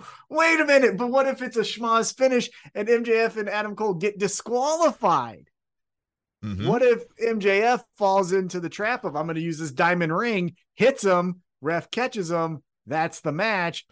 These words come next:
Speaker 1: Adam Cole now is like, "You motherfucker, you cost me the one championship I didn't get." Oh, I like that one better.
Speaker 2: So you're saying winners of the match are still Aussie Open, even though it's a
Speaker 1: Yeah,
Speaker 2: schmoz
Speaker 1: still
Speaker 2: finish at the
Speaker 1: Aussie.
Speaker 2: D Q? All right.
Speaker 1: <laughs> Yeah, yeah,
Speaker 2: So your
Speaker 1: yeah.
Speaker 2: final answer is Aussie Open wins
Speaker 1: It's
Speaker 2: this
Speaker 1: Aussie
Speaker 2: match.
Speaker 1: Open. Aussie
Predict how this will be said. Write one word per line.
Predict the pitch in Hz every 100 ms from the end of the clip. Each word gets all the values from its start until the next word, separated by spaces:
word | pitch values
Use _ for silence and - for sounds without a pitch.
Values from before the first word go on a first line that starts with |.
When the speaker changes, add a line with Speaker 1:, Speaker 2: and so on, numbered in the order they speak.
| _ -
Speaker 1:
Adam | 180 165 147
Cole | 208 269 247
now | 170 156 147
is | 131
like, | 143 139
"You | 175 285
motherfucker, | 262 233 170 _ 226 226 254
you | 240
cost | 269 254 247 240
me | 233
the | 185
one | 175 220 220
championship | 240 311 254 185 202 196
I | 190
didn't | 190 214 190
get." | 285 285 - _ - -
Oh, | 466 480 466 453 415
I | 427
like | 349 339 269
that | 311 349
one | 311 262
better. | 277 320 294 - - _ _ _ _ _ _ - _
Speaker 2:
So | - 143
you're | 123 139
saying | - 147 135
winners | 147 170 151
of | 156
the |
match | 151 156 147 135
are |
still | - 180 175
Aussie | 160 156 147 139
Open, | 110 - 80
even | 110 135
though | -
it's | - 294
a |
Speaker 1:
Yeah, | 302 -
Speaker 2:
schmoz | - - 605
Speaker 1:
still | 554 -
Speaker 2:
finish | - -
at | -
the | -
Speaker 1:
Aussie. | - -
Speaker 2:
D | 294
Q? | 143
All | - 107
right. | - -
Speaker 1:
<laughs> | _ _ 262
Yeah, |
yeah, | 254 170
Speaker 2:
So | - 113
your | 117 196
Speaker 1:
yeah. |
Speaker 2:
final | 185 208 240 226
answer | 196 - 170
is | 143 127
Aussie | 160 165 147 170
Open | 151 160 143
wins | 147 240
Speaker 1:
It's |
Speaker 2:
this | 302
Speaker 1:
Aussie | 302 285
Speaker 2:
match. | 254
Speaker 1:
Open. | 214 147
Aussie | 139